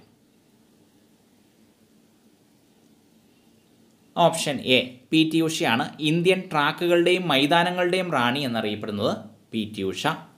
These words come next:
അതുപോലെ നമുക്കറിയാം, പയ്യോളി എക്സ്പ്രസ് എന്നറിയപ്പെടുന്ന ആരാണ്? പി ടി ഉഷയാണ്. പയ്യോളി എക്സ്പ്രസ് എന്നറിയപ്പെടുന്നത് പി ടി ഉഷയാണ്. അതുപോലെ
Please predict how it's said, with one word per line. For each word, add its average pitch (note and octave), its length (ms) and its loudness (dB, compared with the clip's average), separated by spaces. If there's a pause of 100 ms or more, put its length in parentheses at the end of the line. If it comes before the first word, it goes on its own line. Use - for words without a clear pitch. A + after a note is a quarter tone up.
(200)
അതുപോലെ D#3+ 360 6
നമുക്കറിയാം, E3 400 0 (400)
പയ്യോളി F#3+ 520 6
എക്സ്പ്രസ് F#3 420 -6
എന്നറിയപ്പെടുന്ന D3+ 600 -2
ആരാണ്? B2+ 280 2 (360)
പി C#3 80 -2 (140)
ടി C#3 140 -4
ഉഷയാണ്. C3+ 360 -2 (140)
പയ്യോളി D#3 440 6 (100)
എക്സ്പ്രസ് E3+ 480 -6
എന്നറിയപ്പെടുന്നത് B2 720 -2
പി G#2 80 -4 (100)
ടി F#2+ 120 -10
ഉഷയാണ്. F#2+ 400 -4 (640)
അതുപോലെ B2 360 4